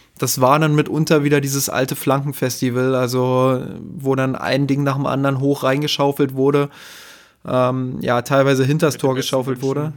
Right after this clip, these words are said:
Speaker 2: Wünschen. Ja.
Speaker 1: Ja, das war wirklich zäh und schwierig anzusehen. Und, ähm, das macht dann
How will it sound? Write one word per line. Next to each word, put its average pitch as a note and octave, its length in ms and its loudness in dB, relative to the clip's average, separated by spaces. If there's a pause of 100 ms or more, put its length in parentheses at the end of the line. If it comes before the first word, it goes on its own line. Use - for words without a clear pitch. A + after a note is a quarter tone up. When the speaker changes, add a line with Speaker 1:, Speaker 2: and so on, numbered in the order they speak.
(100)
Speaker 2:
Wünschen. A#2 420 -16 (100)
Ja. C3+ 60 -8
Speaker 1:
Ja, C3 220 0
das B2+ 240 -2
war C3+ 440 4 (220)
wirklich C#3 320 -6
zäh D3 320 2
und C#3 200 0
schwierig C#3+ 440 -2
anzusehen. C#3 640 -2 (640)
Und, B2+ 640 0
ähm, B2 480 -6 (100)
das B2+ 140 -2
macht C3+ 260 0
dann C3+ 360 0